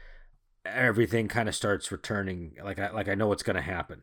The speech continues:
Do you know what I mean? So, um, I don't know if I saw them more than once, maybe. Like, maybe, uh, because it was only one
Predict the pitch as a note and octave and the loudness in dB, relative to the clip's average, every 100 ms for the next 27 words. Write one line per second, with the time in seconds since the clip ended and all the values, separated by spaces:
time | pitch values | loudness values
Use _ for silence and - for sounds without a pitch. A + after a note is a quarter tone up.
0 | - G2 F#2+ F#2+ F#2+ F2+ G#2+ F#2 F2 D2+ | -8 -4 -2 -2 -2 -2 -2 -2 -2 -6
1 | F#2 F2+ F2 F#2+ A#2+ A#2 G#2+ G2+ F#2 - | -6 -6 -4 0 2 2 -2 -2 -4 -4
2 | G2 F#2 G2 G#2+ F2+ E2 G2 A2+ - C3+ | -4 -2 2 2 2 -2 -4 -4 -4 -2
3 | C#3 C#3+ G#2 D#2 F#2+ F#2 F#2+ D#2+ - - | 2 4 2 0 -4 -2 -2 -4 -10 -20
4 | - _ - - - _ G#2 F#2+ - A2+ | -20 _ -20 -18 -18 _ -10 -8 -2 0
5 | B2 G#2 G#2 G#2 G#2+ G2+ G#2+ G#2+ | 0 -2 -2 0 0 0 -2 -2